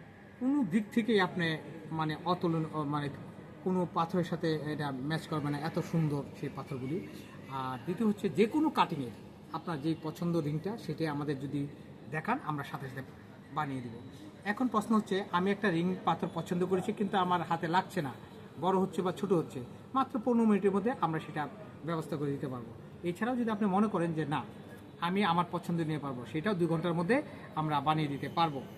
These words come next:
আর যারা দূরে থাকেন, তারা আমাদের যদি ছবি পাঠিয়ে দেন আমাদের পেজে, যে আংটির মাপ সহকারে, তারা ঘরে বসে আমাদের, আহ, এই ফিরোজা পাথরের আংটিটি পেয়ে যাবেন। তো দেশের বাইরে এবং বাংলাদেশে যারা আছেন, তাদের জন্য একটি কথাই আমি বলে দিচ্ছি,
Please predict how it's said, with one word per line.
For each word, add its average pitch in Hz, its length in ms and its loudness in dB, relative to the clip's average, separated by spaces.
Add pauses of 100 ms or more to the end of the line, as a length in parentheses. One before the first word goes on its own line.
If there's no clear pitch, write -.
(300)
আর 233 140 4
যারা 233 240 2
দূরে 202 240 2
থাকেন, 190 360 -4 (340)
তারা 180 200 4
আমাদের 175 480 2
যদি 170 360 2 (200)
ছবি 185 300 2
পাঠিয়ে 202 300 4
দেন 240 180 4 (120)
আমাদের 165 420 0
পেজে, 170 300 2 (840)
যে 180 120 -4 (100)
আংটির 170 340 0
মাপ 160 260 0
সহকারে, 190 420 2
তারা 156 240 4
ঘরে 143 220 0
বসে 160 240 0
আমাদের, 147 320 -2
আহ, 175 540 -4 (300)
এই 151 180 -2
ফিরোজা 156 380 -2
পাথরের 143 300 -2
আংটিটি 139 460 -4
পেয়ে 180 140 0
যাবেন। 131 240 -6 (1400)
তো 240 80 4
দেশের 233 260 4
বাইরে 170 360 8
এবং 190 220 4
বাংলাদেশে 156 440 2
যারা 147 160 0
আছেন, 139 340 -2
তাদের 147 200 -2
জন্য 139 180 -2
একটি 139 260 -6
কথাই 143 260 -4
আমি 131 140 -4
বলে 160 220 0
দিচ্ছি, 147 280 -4